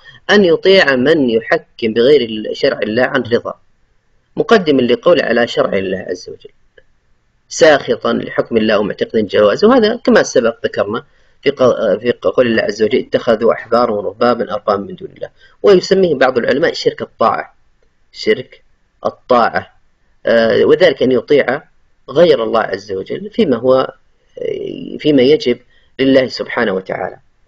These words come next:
فهذا لا يجوز، وقد حكم الله عز وجل عليه، آه، بال-، بالكفر. ومن ذلك أيضا،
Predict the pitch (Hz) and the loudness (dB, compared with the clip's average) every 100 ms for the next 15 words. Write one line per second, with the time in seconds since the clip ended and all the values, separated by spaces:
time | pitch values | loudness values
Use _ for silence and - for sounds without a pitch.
0 | _ - 240 196 240 226 175 104 95 - | _ 0 2 4 2 4 2 2 -2 -10
1 | - - _ _ _ _ _ - 151 147 | -14 -20 _ _ _ _ _ 2 4 6
2 | 156 160 180 - 175 127 120 131 104 104 | 4 2 0 0 -6 -2 0 0 -2 -4
3 | 107 120 - 104 104 104 120 - _ _ | -2 -2 0 -4 -6 -6 -8 -10 _ _
4 | _ _ _ - 113 110 110 110 147 131 | _ _ _ -2 0 2 2 2 2 2
5 | - 123 156 147 95 85 - _ _ _ | 2 0 0 -2 -8 -10 -16 _ _ _
6 | _ _ - _ _ 165 196 202 196 240 | _ _ -20 _ _ 4 6 6 4 4
7 | 190 151 120 - - 107 98 127 | 4 4 2 0 0 0 0 -6